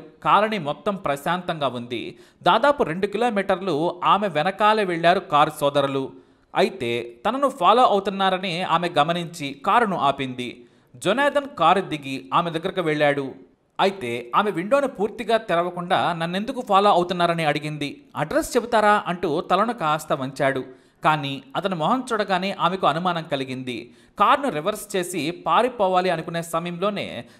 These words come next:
జొనాథన్ మూడు రౌండ్ల బుల్లెట్లను తలలోకి దించాడు. ఆమె స్పాట్లోనే చనిపోయింది. కారులో ఉన్న బ్యాగ్లోని డబ్బులను, ఆమె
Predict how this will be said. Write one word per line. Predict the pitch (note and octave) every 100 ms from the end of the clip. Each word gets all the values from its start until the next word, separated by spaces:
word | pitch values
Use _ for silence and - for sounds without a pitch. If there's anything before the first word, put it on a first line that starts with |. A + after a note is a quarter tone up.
| -
జొనాథన్ | B2 A#3 C4+ B3+ B3 F3+ E3
మూడు | E3 G#3
రౌండ్ల | F3 G#3 B3
బుల్లెట్లను | G3 D#3 G3+ G3+ F3+ D#3+ D#3 -
తలలోకి | F3 A3+ A3+ E3
దించాడు. | A#2+ D3 D3+ C#3+ C3 A#2 - _ _ A#2
ఆమె | D3+ C#3+ E3
స్పాట్లోనే | E3 - D#3+ F3 F#3 D#3+ D3 C3+
చనిపోయింది. | C3+ C3+ B2+ B2+ A2+ D#2 - _ _ _ G3+
కారులో | A#3 C4+ B3+
ఉన్న | G#3+ G3+
బ్యాగ్లోని | D3 D3+ F#3 F#3+ G3+
డబ్బులను, | D#3+ C#3 C#3+ D#3 D3 C#3 -
ఆమె | D#3+